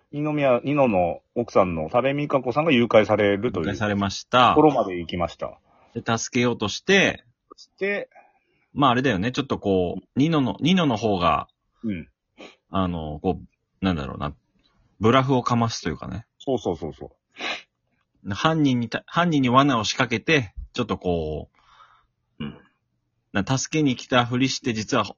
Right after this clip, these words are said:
Speaker 2: ちゃんと本当の方、あの、犯人が隠れてる方にこう、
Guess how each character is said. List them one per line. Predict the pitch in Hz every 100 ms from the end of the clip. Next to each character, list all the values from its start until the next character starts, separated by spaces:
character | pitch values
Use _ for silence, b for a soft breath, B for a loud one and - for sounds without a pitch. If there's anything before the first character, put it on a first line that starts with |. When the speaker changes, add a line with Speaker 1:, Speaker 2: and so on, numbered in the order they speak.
| _
Speaker 2:
ち | 131
ゃ |
ん | 123
と | 127
本 | 113 123
当 | 117 120
の | 120
方、 | 123 110
あ | 98
の、 | 98
犯 | 90 120 127
人 |
が | 101
隠 | - 92
れ | 107
て | 90
る | 82
方 | 92 85
に | 73
こ | - 76 -
う、 | b